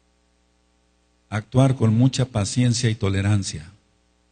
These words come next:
Anótenlo porque les va a servir, amados. No siempre es bueno actuar con mucha paciencia y tolerancia, porque eso le pasó a Aarón.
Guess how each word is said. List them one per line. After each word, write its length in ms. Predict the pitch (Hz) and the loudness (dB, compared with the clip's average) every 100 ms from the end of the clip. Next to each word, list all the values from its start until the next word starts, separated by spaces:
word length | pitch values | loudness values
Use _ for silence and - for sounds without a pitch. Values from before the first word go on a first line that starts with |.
| _ _ _ _ _ _ _ _ _ - | _ _ _ _ _ _ _ _ _ -2
Anótenlo 500 | 110 127 151 143 117 | 2 4 2 2 0
porque 300 | 110 101 107 | -2 -6 -6
les 160 | 101 | -4
va 80 | 110 | -4
a 40 | 117 | -4
servir, 400 | - 95 90 85 | -4 -8 -10 -14
amados. 580 | 82 82 76 - - _ _ _ _ _ _ _ _ _ _ _ _ _ _ - | -14 -16 -18 -20 -20 _ _ _ _ _ _ _ _ _ _ _ _ _ _ -6
No 300 | 123 143 175 | 2 2 2
siempre 720 | - 160 170 160 143 - 139 | -6 -6 -8 -8 -12 -8 -8
es 180 | 135 120 | -8 -6
bueno 460 | 117 117 131 180 - _ _ _ _ _ _ _ _ _ _ _ _ _ _ _ _ _ _ _ _ _ _ _ _ _ _ _ _ | -4 -2 -4 -8 -18 _ _ _ _ _ _ _ _ _ _ _ _ _ _ _ _ _ _ _ _ _ _ _ _ _ _ _ _
actuar 500 | - 107 - 127 135 | -6 -4 0 2 2
con 160 | 123 113 | 0 0
mucha 280 | 120 123 117 | 2 0 -2
paciencia 580 | - 98 - 123 107 104 | -4 -8 -2 -2 0 -4
y 40 | |
tolerancia, 680 | 101 101 98 98 95 - 65 - _ _ _ _ _ _ _ _ _ _ _ _ _ _ _ - | -2 -2 -2 -2 -6 -10 -14 -20 _ _ _ _ _ _ _ _ _ _ _ _ _ _ _ -6
porque 260 | 104 113 | -4 0
eso 180 | 123 139 | 2 4
le 100 | 131 | 2
pasó 340 | 110 95 - | 0 -4 0
a 80 | 110 | 0
Aarón. 360 | 110 135 131 | 2 2 2